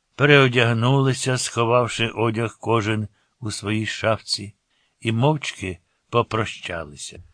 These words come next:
Обличчя їхні були блідими, порожніми.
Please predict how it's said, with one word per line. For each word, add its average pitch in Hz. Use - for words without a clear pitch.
Обличчя 185
їхні 104
були 110
блідими, 117
порожніми. 107